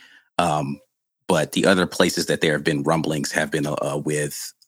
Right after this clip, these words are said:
I think, a linebacker. I don't rem-, know if it's interior, exterior linebacker, and then, um, wide receiver. Uh, so I, I do think that we're not done in the transfer portal, but I, I don't think that they feel bad about where the roster is right now. So they might not be as aggressive going forward.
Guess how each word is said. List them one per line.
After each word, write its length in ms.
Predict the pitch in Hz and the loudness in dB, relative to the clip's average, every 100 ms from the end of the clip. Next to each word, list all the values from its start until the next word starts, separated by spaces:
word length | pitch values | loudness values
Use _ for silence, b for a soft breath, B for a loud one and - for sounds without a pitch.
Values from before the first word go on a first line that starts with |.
| _ | _
I 40 | - | -6
think, 220 | - 82 | -4 -2
a 40 | |
linebacker. 800 | 73 76 78 78 78 78 80 78 - | 0 0 -2 0 0 2 0 0 -2
I 60 | |
don't 180 | 78 - | -2 -2
rem-, 160 | 76 71 | -2 -2
know 180 | 78 73 | 0 -2
if 120 | 73 | -2
it's 100 | - | -4
interior, 480 | 80 78 82 76 73 | -2 0 0 0 0
exterior 460 | - - 85 76 | -2 -2 0 0
linebacker, 520 | 76 76 73 71 78 69 | 0 -2 -2 0 0 -2
and 160 | 76 | -2
then, 280 | 76 76 73 - | -2 -4 -4 -4
um, 460 | - - - - - _ _ | -2 0 0 -4 -8 _ _
wide 200 | 92 80 | 2 2
receiver. 520 | 80 - 85 71 67 - B B B B - | 0 -2 -2 -2 -4 -6 B B B B 2
Uh, 180 | 82 78 | 4 4
so 300 | - 82 - | 2 0 2
I, 160 | 104 101 | 4 4
I 100 | 95 | 2
do 200 | 90 107 | 6 6
think 200 | 107 101 | 6 4
that 160 | 85 - | 2 2
we're 180 | 85 87 | 4 4
not 300 | 82 82 - | 4 2 0
done 420 | 80 87 123 139 - | 2 4 2 0 4
in 180 | 101 | 6
the 80 | 95 | 6
transfer 440 | 98 107 98 - 104 | 6 2 4 4 6
portal, 460 | 107 104 110 107 | 6 6 6 2
but 360 | - 90 78 - B B - - | 2 4 4 0 B B -6 4
I, 200 | 104 104 104 - | 6 6 2 4
I 140 | 98 | 4
don't 460 | 78 98 98 95 - - | 4 4 4 4 -2 -12
think 300 | - 98 90 | 0 2 2
that 340 | 82 82 78 - _ | 2 2 0 -4 _
they 180 | 69 82 | -2 -2
feel 260 | - 87 76 | 2 0 2
bad 300 | 76 78 78 | -2 -2 -2
about 320 | 73 73 - | -2 -4 -4
where 160 | 73 | -6
the 140 | 69 67 | -4 -2
roster 420 | 65 - - - | -2 -2 -2 -2
is 180 | - - | -2 -4
right 180 | - - | -4 -4
now. 200 | - - | -4 -4
So 260 | - - - | -4 -4 -4
they 80 | - | -4
might 240 | 76 - | -4 -4
not 160 | - - | -6 -4
be 180 | 78 - | -4 -4
as 160 | 76 | -6
aggressive 440 | - 67 64 - - | -4 -4 -6 -6 -8
going 200 | - - | -8 -8
forward. 320 | - 50 - | -12 -14 -14